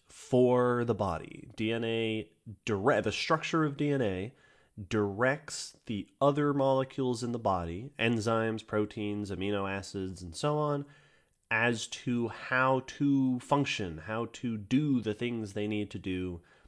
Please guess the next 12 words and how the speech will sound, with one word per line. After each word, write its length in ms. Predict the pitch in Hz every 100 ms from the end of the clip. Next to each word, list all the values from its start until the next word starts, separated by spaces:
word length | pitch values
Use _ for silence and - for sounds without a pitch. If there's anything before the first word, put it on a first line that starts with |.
| _
for 300 | - - 101
the 80 | 90
body 400 | 95 95 95 92
to 500 | - - 87 80 80 80
grow 580 | 139 170 175 170 170 165 -
and 500 | 113 101 98 95 95
to 600 | - 117 92 82 78 76 78 _ _
develop 680 | - 82 135 160 143 135 -
and, 200 | 92 80
and 200 | - 85
to, 280 | 80 98 - -
to 140 | -